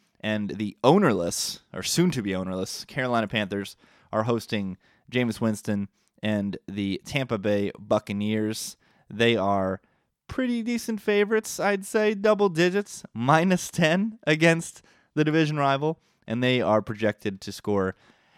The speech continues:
a total of twenty-eight point two five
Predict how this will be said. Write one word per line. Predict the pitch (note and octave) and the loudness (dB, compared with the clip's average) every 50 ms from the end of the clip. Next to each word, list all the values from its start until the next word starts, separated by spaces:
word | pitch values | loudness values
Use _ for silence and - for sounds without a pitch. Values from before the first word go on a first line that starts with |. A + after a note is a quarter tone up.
| _ _ _ _ _ | _ _ _ _ _
a | - A#2 A2+ | -2 -2 -2
total | - - - A2+ G#2+ G2+ G2 G2 F#2+ F#2+ - | -2 -2 -2 -2 -2 0 -2 -2 -4 -4 -8
of | - G2+ | -10 -10
twenty-eight | - - - D3 C#3 - B2 A2+ G#2 G#2 G2+ - - | -8 -4 -2 -2 -2 -2 -2 -2 -2 -2 -4 -6 -8
point | - A2+ G#2 G2+ G2 - - - | -8 -6 -6 -6 -8 -10 -16 -14
two | - - A2 G2 | -10 -8 -8 -6
five | - - F2+ F2+ F2+ F2+ E2 - | -4 -4 -2 -2 -2 -4 -6 -10